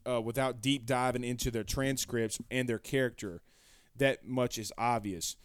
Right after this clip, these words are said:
Well, you better get moving. Um, you know, there was some sourcing around Notre Dame. Uh, you know, we had on Brian Driscoll from Notre Dame.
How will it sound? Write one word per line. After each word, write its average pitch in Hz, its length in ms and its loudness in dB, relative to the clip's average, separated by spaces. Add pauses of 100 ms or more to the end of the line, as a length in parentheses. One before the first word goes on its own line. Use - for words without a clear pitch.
(260)
Well, 123 140 4
you 123 120 4
better 143 240 8
get 143 160 4
moving. 139 480 6 (1800)
Um, 127 460 6 (220)
you 156 140 8
know, 156 180 12
there 160 240 10
was 202 140 8
some 170 200 6
sourcing 170 640 6
around 139 380 6
Notre 131 280 6
Dame. 123 560 2 (560)
Uh, 131 400 6
you 131 100 4
know, 127 160 6 (800)
we 151 200 6
had 156 160 8
on 151 120 8
Brian 147 400 8
Driscoll 151 540 6
from 143 180 2
Notre 143 280 8
Dame. 143 500 6